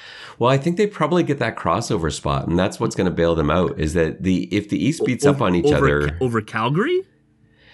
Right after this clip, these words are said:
Speaker 1: Well, I think so. I, I think you're gonna end up with, you're gonna end up with four, with four teams making the playoffs in the West, right? So
Speaker 2: Yeah. No,
Speaker 1: it's
Speaker 2: you're right.
Speaker 1: just gonna be, like, they're all gonna be enough, uh, and I don't think they'll beat Calgary, but I think they'll, they'll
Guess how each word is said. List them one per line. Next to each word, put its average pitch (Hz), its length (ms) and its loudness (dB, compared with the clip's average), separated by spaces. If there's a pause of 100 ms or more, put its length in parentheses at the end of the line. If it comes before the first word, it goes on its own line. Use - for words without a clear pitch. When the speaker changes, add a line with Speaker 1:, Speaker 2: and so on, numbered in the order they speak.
(360)
Speaker 1:
Well, 143 160 4
I 131 120 2
think 185 240 0 (160)
so. 139 220 4 (200)
I, 123 220 -2
I 127 40 2
think 170 200 -4
you're 143 100 0
gonna 131 120 4
end 127 100 4
up 131 160 -2
with, 107 260 -2
you're 107 200 0
gonna 127 140 2
end 123 100 2
up 123 140 -4
with 104 200 0
four, 110 720 0
with 101 200 -2
four 113 200 0
teams 113 300 0
making 95 160 0
the 87 80 -2
playoffs 107 380 0
in 82 60 0
the 82 60 2
West, 95 440 -2
right? 85 240 -2
So 92 240 2
Speaker 2:
Yeah. 110 340 2 (260)
No, 127 160 2
Speaker 1:
it's 127 80 4
Speaker 2:
you're 123 100 4
right. 107 160 0
Speaker 1:
just 113 220 -2
gonna 110 200 2
be, 98 340 2
like, 95 180 2
they're 110 140 2
all 117 200 2
gonna 127 140 0
be 104 140 0
enough, 92 720 0
uh, 90 240 2
and 101 160 2
I 107 60 4
don't 147 260 0
think 143 160 0
they'll 104 100 0
beat 85 260 -2
Calgary, 95 480 0
but 82 120 -2
I 82 80 2
think 101 280 -4
they'll, 92 340 0
they'll 95 580 0